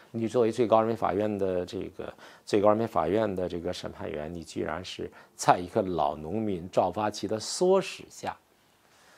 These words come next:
啊，你自己呢获取这个凯奇莱公司和陕西的某一个公司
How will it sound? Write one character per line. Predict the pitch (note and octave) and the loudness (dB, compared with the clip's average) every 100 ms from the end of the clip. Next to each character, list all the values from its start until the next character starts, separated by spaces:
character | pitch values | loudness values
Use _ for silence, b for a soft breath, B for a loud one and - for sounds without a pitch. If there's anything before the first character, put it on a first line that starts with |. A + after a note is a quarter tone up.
| b _ | b _
啊， | F#2 F#2 F2+ F#2 - | -2 0 -2 -6 -14
你 | - F#2 | -10 -6
自 | - F2 | -6 -6
己 | |
呢 | D2+ E2 | -8 -12
获 | - G2+ | -2 -2
取 | - C#2+ - b b b b _ | -2 -12 -18 b b b b _
这 | - | -8
个 | D#2+ | -6
凯 | - E2 | -4 -6
奇 | - | -4
莱 | D#2 D#2 | -6 -6
公 | E2+ | -8
司 | D#2+ - E2+ | -8 -8 -8
和 | - | -8
陕 | - - D2 | -6 -6 -6
西 | - - | -8 -8
的 | F#2+ | -8
某 | E2 C#2+ | -8 -10
一 | |
个 | C#2+ E2+ | -10 -10
公 | D#2+ F2+ | -8 -10
司 | F#2 - F2+ | -8 -6 -8